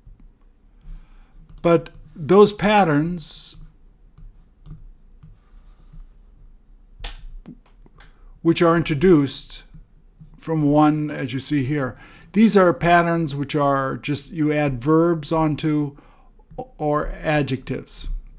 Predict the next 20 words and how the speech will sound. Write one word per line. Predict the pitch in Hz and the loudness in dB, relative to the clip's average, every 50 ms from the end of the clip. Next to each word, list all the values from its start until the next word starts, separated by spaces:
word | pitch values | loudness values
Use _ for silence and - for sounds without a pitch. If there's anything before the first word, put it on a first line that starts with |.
| - - - - - _ _ _ | -20 -20 -20 -20 -20 _ _ _
and | 143 147 147 147 147 147 | 0 2 2 2 2 2
also | 143 143 135 135 - 151 143 135 135 135 - - - - | 2 2 0 0 -2 -4 -2 -2 -4 -6 -8 -12 -16 -12
nouns. | 143 135 135 139 135 135 135 127 120 120 - - - - - - - - - - - - _ - - - - _ _ _ _ _ - - - | -6 -2 -2 0 0 0 0 -2 -4 -6 -8 -12 -14 -16 -18 -18 -16 -16 -18 -18 -18 -20 _ -20 -20 -20 -20 _ _ _ _ _ -20 -10 -2
But | - 160 160 156 160 - - - - - - - - - - - - - _ _ _ _ _ _ _ _ _ _ _ _ _ _ _ _ _ _ _ _ _ - - | 2 4 4 4 2 -2 -8 -10 -10 -14 -20 -20 -18 -16 -16 -16 -18 -20 _ _ _ _ _ _ _ _ _ _ _ _ _ _ _ _ _ _ _ _ _ -14 -4
after | - 190 202 220 214 214 - 233 196 | 0 4 4 4 4 2 2 2 4
they've | 175 175 160 135 | 4 2 4 2
become | 165 160 - 175 175 160 | 0 0 0 0 -2 -2
familiar | - - 156 156 165 185 202 202 202 196 | -2 -2 0 2 4 6 6 6 6 6
with | 185 175 160 - | 4 4 2 2
this | - 175 170 170 160 151 - - - - - - - | 2 2 2 2 2 0 -2 -4 -6 -8 -10 -12 -8
and | 170 151 139 139 139 139 139 131 131 131 127 - - _ _ _ _ _ _ _ _ _ _ _ _ _ _ _ _ _ _ _ _ _ - | -4 -2 0 0 0 0 -2 -4 -6 -8 -12 -14 -20 _ _ _ _ _ _ _ _ _ _ _ _ _ _ _ _ _ _ _ _ _ -6
they | 147 143 131 | -4 -4 -2
feel | - 156 151 139 | 0 0 0 0
comfortable, | 147 - - 185 180 - - 165 147 151 165 160 160 156 156 147 151 - _ _ _ _ _ _ _ _ _ _ _ _ _ _ _ _ _ _ _ _ _ | 0 2 2 2 2 2 -2 -4 0 2 4 4 4 4 2 -2 -8 -14 _ _ _ _ _ _ _ _ _ _ _ _ _ _ _ _ _ _ _ _ _
they | - 147 143 135 | -2 0 0 0
begin | 123 135 127 151 147 135 | -2 -2 -2 -2 -2 -2
to | 139 135 139 127 | -2 -2 -2 -2
hear, | - - - 185 190 185 180 180 180 180 170 165 | -4 -6 -4 0 2 4 4 4 4 2 0 -2
they | 139 139 135 127 | -2 -4 -4 -4
can | - 139 135 139 139 147 - | -4 -6 -6 -6 -8 -10 -12